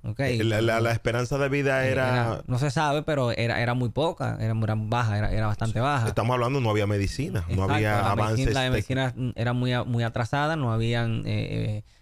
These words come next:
Speaker 1: medicina... Este,
Speaker 2: ni preventiva, ni de
Speaker 1: zapatillas y eso.
Speaker 2: diagnóstico, ni de continuidad.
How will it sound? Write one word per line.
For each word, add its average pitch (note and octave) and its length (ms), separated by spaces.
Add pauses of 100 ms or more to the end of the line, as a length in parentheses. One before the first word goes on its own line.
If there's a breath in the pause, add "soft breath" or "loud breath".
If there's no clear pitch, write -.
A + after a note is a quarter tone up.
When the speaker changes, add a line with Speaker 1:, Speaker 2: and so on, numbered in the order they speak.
(100 soft breath)
Speaker 1:
medicina... A2+ 800
Este, G#2+ 360
Speaker 2:
ni B2+ 140
preventiva, C3 680
ni D3 160
de C3+ 80
Speaker 1:
zapatillas C3+ 40 (180)
y - 20
eso. B2+ 80
Speaker 2:
diagnóstico, D#3+ 560
ni C#3 100
de A#2+ 140
continuidad. F#2 580